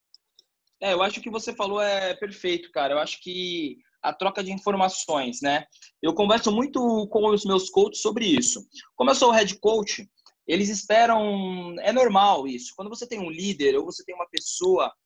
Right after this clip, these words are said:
que te conduz, é normal você ficar parado, esperando que essa pessoa traga a informação, né? Porque isso é, é, a, o ser humano é assim, né? Então, porque ele tá, ele, ele tem, ele tá num grau maior, ele vai me trazer informação. E é uma coisa que eu converso muito com os coaches.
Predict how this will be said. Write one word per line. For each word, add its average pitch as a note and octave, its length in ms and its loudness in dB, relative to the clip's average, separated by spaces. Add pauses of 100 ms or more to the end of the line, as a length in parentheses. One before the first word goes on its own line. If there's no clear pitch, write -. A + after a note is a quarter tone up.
(260)
que F3 200 -14
te - 200 -2
conduz, F#3 880 -2 (220)
é E3+ 60 0
normal G#3+ 480 4
você G3+ 260 -6
ficar F3 1000 -2
parado, A#3 560 -4 (200)
esperando G#3 640 -6
que G#3 80 -12
essa G3+ 200 -6
pessoa F#3+ 520 -6 (100)
traga F#3+ 420 0
a E3+ 40 0
informação, E3+ 800 -8 (360)
né? F#3 220 -2
Porque G#3 320 -4
isso B3 240 -4
é, A3 440 -2
é, F#3+ 140 -4 (220)
a, E3+ 140 -6
o F3+ 80 -6
ser A3 200 -2
humano G#3+ 280 0
é F3 40 0
assim, B2+ 360 -4
né? C3 240 -2 (420)
Então, F#3 400 4
porque B3+ 220 2
ele G3 240 6
tá, F3 240 6
ele, F3 140 -2
ele E3 560 -4
tem, D3+ 340 -10
ele D#3+ 120 -6
tá F#3 120 0
num F#3 140 -4
grau E3+ 220 4
maior, E3 260 0
ele A3 100 -8
vai A3 100 -8
me A3+ 80 -20
trazer G#3+ 220 -10
informação. G3+ 520 -6
E E3+ 60 -8
é G3 40 0
uma B3 140 -2
coisa B3+ 160 -4
que - 60 -18
eu - 40 -20
converso B3 260 0
muito A#3 140 -18
com - 60 -20
os - 80 -18
coaches. G3+ 480 2